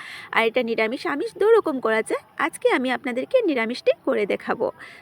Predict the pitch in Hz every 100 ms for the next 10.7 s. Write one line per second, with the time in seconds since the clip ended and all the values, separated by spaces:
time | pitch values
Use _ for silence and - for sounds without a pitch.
0 | _ - 415 415 - 622 339 339 403 359
1 | 392 480 523 302 247 - 508 508 339 240
2 | 233 - 311 254 - - - 349 226 220
3 | 240 - 214 214 - 233 - 466 - 294
4 | 208 208 - - 311 - - 208 214 -
5 | - 539 - 220 466 - - - - -
6 | - 539 554 339 294 339 349 - 605 -
7 | - - 539 294 - - 539 - 247 571
8 | 349 226 220 196 190 - - _ - -
9 | - _ - 285 359 427 330 - 453 440
10 | 440 - 508 320 330 311 330